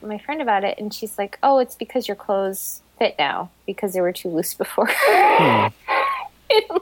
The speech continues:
Speaker 1: like, "Okay, whatever."
Speaker 2: That's
Speaker 1: But
Speaker 2: weird.
Speaker 1: it, it bugs me. It really bugs me when people say, I want to correct them,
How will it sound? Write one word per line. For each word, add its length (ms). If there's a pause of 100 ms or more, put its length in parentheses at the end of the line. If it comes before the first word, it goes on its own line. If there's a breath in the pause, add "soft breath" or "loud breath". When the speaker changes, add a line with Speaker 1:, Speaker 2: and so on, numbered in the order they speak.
Speaker 1:
like, 200
"Okay, 400
whatever." 480 (280 loud breath)
Speaker 2:
That's 220
Speaker 1:
But 260
Speaker 2:
weird. 380
Speaker 1:
it, 160 (560 loud breath)
it 100 (100)
bugs 280
me. 520 (100)
It 180
really 400
bugs 400
me 380 (160)
when 320
people 240
say, 160
I 100
want 280
to 100
correct 440
them, 400